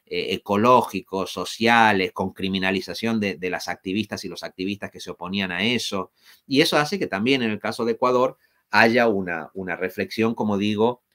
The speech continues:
muy, muy importante sobre, eh, el papel de, el papel de los bienes, de los bienes comunes, ¿no? Entonces, si uno tuviera, eh,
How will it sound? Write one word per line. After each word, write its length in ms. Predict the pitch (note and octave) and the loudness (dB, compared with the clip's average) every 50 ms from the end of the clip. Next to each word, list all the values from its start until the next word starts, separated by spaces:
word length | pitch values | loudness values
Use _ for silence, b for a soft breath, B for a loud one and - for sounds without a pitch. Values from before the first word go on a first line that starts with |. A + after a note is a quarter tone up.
| _ _ | _ _
muy, 600 | - F#2+ G2 G2+ G#2+ A2 A2+ A2+ A#2 A2+ G#2+ G2 - | -8 -4 0 2 4 4 4 4 4 2 2 0 -2
muy 280 | G2 G2 G#2+ A#2 B2 A#2+ | -2 0 0 2 2 2
importante 680 | A#2 G#2+ - A2+ A2 A2 - G#2+ G#2 G#2+ A2 - A#2 | 2 2 2 2 0 2 2 0 0 0 0 -2 -4
sobre, 580 | A2 - - F#2+ F#2+ G2+ G2 G#2 A2+ A2+ A2+ b b b b b b b - | -4 -2 -2 0 0 0 2 2 2 2 0 b b b b b b b -6
eh, 240 | F#2+ F#2 F2 E2+ - - | -2 -2 -2 -2 -4 -6
el 160 | F#2 F2+ E2 | -8 -8 -4
papel 480 | - F#2+ F2+ - - F#2+ F#2+ G#2 G#2+ G2+ | -4 -6 -6 -2 -2 0 0 0 0 0
de, 240 | G#2 F#2+ F2 E2+ - - - E2+ | 0 0 0 -2 -4 -8 -10 -14
el 80 | E2 - | -14 -10
papel 320 | - E2+ - - F#2+ G2 | -12 -10 -8 -6 -6 -4
de 80 | G2 F#2 | -4 -6
los 120 | F2 D2+ | -6 -8
bienes, 720 | - F2 F2+ F2+ F2+ F#2 F#2 F2 E2 D#2 D2+ - - - _ | -6 -4 -4 -4 -4 -4 -6 -6 -8 -10 -12 -14 -16 -16 _
de 100 | - E2 | -12 -12
los 120 | D#2+ D2 - | -12 -10 -8
bienes 260 | F#2 F#2 F#2 F#2 - | -8 -8 -8 -8 -10
comunes, 480 | - E2 D#2 E2+ D#2+ D2+ D2 C#2 - _ | -12 -12 -12 -12 -14 -16 -16 -20 -20 _
¿no? 220 | F2+ G#2+ C#3+ F#3+ - _ _ _ _ _ _ _ _ _ _ - - - _ | -12 -12 -12 -12 -16 _ _ _ _ _ _ _ _ _ _ -12 -12 -8 _
Entonces, 460 | B2 A#2+ E3+ E3+ C3+ D3+ - - - - | -4 -2 -2 0 2 0 0 -2 -6 -10
si 200 | - - - C#3+ | -12 -4 -2 0
uno 260 | E3 G3+ A#3 G#3 - | 2 4 2 2 2
tuviera, 640 | - C3 A2+ A2+ A#2+ B2 A#2 G#2 F#2+ E2 D#2 - _ _ _ _ _ _ _ _ _ _ D#2+ | 2 0 2 4 4 6 6 4 2 0 -2 -6 _ _ _ _ _ _ _ _ _ _ -8
eh, 400 | E2 E2 E2 D#2+ D2 - - - | -6 -4 -4 -4 -6 -8 -12 -16